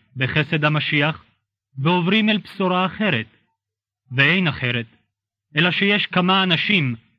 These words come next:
המבלבלים אתכם, וחפצים לעוות את בשורת המשיח. אך אם מישהו, אפילו אנחנו, או מלאך מן השמיים, יבשר לכם בשורה שונה מזו שבישרנו לכם,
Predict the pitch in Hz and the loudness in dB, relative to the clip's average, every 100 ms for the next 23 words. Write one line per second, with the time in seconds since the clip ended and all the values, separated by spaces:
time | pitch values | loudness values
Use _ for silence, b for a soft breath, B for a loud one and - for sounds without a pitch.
0 | - 156 180 170 170 175 190 208 139 - | -2 0 2 2 2 2 2 0 -4 -2
1 | 127 123 131 _ _ _ 143 160 180 190 | -2 -2 -6 _ _ _ -4 -2 -2 -4
2 | 175 220 214 202 180 170 214 180 - - | -2 0 0 0 0 0 -2 -4 -6 -10
3 | 175 160 165 170 170 - 220 123 113 - | -4 -2 -2 -2 -2 -2 0 0 -2 -12
4 | _ _ _ _ _ _ _ _ _ _ | _ _ _ _ _ _ _ _ _ _
5 | _ _ _ 175 - 262 233 233 - 131 | _ _ _ -4 0 2 2 2 2 0
6 | 120 117 - _ _ 120 - 185 160 131 | 0 -4 -10 _ _ -8 -2 0 2 2
7 | 185 180 131 113 _ _ 127 135 143 156 | 0 -2 -4 -6 _ _ -4 0 2 2
8 | 185 190 139 131 123 131 151 175 127 117 | 0 0 0 0 0 0 2 2 0 -4
9 | _ _ _ - 156 175 180 - 233 208 | _ _ _ -4 0 0 0 0 0 0
10 | - 151 135 - 151 180 180 139 143 175 | 0 -2 -2 -4 -2 -2 -2 -2 0 2
11 | 135 113 127 123 165 156 127 113 180 190 | 2 0 -4 -2 -2 -2 -4 -2 -2 0
12 | 156 127 123 131 127 | 0 -2 0 -2 -2